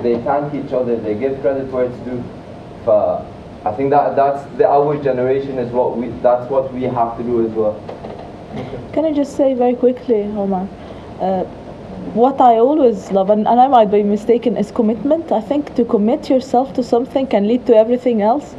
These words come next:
Speaker 1: Yeah.
Speaker 2: Because if you're committed to your family, you're committed to your students, you're committed to your work,
Speaker 1: Yeah.
Speaker 2: you, you just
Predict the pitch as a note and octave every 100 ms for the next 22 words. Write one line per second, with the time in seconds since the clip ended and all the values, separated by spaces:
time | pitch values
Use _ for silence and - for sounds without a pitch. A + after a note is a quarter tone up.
0 | - - - G#3+ C4 C4 C4 A#3+ A3+ A3
1 | C#4 - A#3+ G#3 - A#3+ C#4 C#4 D4 C4
2 | A#3 G#3+ A3 B3 - - G3+ F#3+ G3 -
3 | C#4+ D4+ - D#4 G#3 G3+ G3 A3+ A#3 -
4 | A3+ G3 F#3+ G3 B3 C4+ C#4 C#4+ - -
5 | - - - G#3 A3+ - A#3+ B3 G3+ C4
6 | D4+